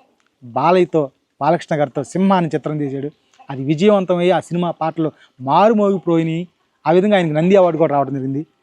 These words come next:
అంతటి గొప్ప సంగీత దర్శకుడు చక్రి గారు అన్నమాట. So వాళ్ళ ఊర్లో ఉన్నాం మనం ఇప్పుడు, కంబాలపల్లె, కంబాలపాడు. So మరిన్ని విషయాలు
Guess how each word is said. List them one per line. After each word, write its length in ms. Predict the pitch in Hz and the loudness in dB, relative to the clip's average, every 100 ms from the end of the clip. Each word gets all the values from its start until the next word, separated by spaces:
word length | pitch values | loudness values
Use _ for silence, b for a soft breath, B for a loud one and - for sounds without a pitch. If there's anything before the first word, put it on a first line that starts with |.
| _ _ _ _ 151 | _ _ _ _ -8
అంతటి 480 | 156 165 156 143 131 | -2 -2 -2 -4 -6
గొప్ప 420 | 127 143 _ 240 185 _ _ _ _ _ _ | -4 -4 _ 0 0 _ _ _ _ _ _
సంగీత 380 | 151 160 170 147 | -4 0 0 0
దర్శకుడు 460 | 143 113 131 131 151 _ _ _ _ _ _ _ 147 | -4 -4 -8 -8 -10 _ _ _ _ _ _ _ -4
చక్రి 180 | 139 147 | -2 -2
గారు 160 | 139 | -2
అన్నమాట. 300 | 131 123 143 - _ _ _ _ _ - 165 | -4 -8 -14 -20 _ _ _ _ _ -4 0
So 200 | 143 127 _ _ _ _ _ 135 | 0 -4 _ _ _ _ _ -8
వాళ్ళ 180 | 135 147 | -4 2
ఊర్లో 280 | 190 208 | 4 4
ఉన్నాం 280 | 175 156 143 | 2 0 -4
మనం 120 | 143 | -4
ఇప్పుడు, 220 | 143 139 151 | -4 -6 -8
కంబాలపల్లె, 680 | 139 143 143 139 135 135 139 _ _ _ _ | -6 0 0 0 -4 -6 -6 _ _ _ _
కంబాలపాడు. 540 | 160 156 156 - 139 123 _ _ _ _ _ _ _ _ _ _ - | -4 0 0 0 -4 -4 _ _ _ _ _ _ _ _ _ _ 0
So 140 | 214 | 0
మరిన్ని 380 | 196 151 190 247 | 0 0 2 4
విషయాలు 580 | 240 226 214 226 240 226 | 2 2 2 2 0 -4